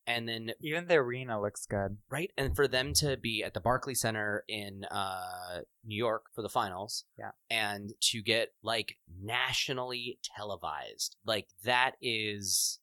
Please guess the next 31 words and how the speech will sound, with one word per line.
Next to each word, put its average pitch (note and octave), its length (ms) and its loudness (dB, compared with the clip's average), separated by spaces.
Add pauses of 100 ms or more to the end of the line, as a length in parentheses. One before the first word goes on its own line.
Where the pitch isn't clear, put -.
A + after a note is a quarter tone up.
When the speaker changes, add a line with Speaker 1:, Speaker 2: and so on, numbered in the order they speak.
Speaker 1:
so - 360 4
cool. - 360 -6 (120)
Speaker 2:
Yeah. - 120 -2
Speaker 1:
And A#2+ 80 4
it C3 120 4
really C3 320 0 (120)
is, G2 520 0
like, G2 280 0
remarkable, G2 500 4
and G2 320 2
I G2 140 0
do F#2+ 200 -6
feel G#2 180 -4
like G2 260 -6
they've F#2 180 -6
earned F#2 300 -4
it A2 160 -2
by F#2 100 -4
having F2+ 360 -6 (160)
a - 120 -16
killer F3 300 0
game B2 480 2 (100)
and G#2+ 500 2 (260)
knowing A#2+ 640 2
how A2+ 200 4
to F#2+ 360 0 (140)
properly A#2+ 480 2
produce G#2 640 2
it G#2+ 180 -2 (140)
for F#2 640 0 (100)
viewing. G2 440 -2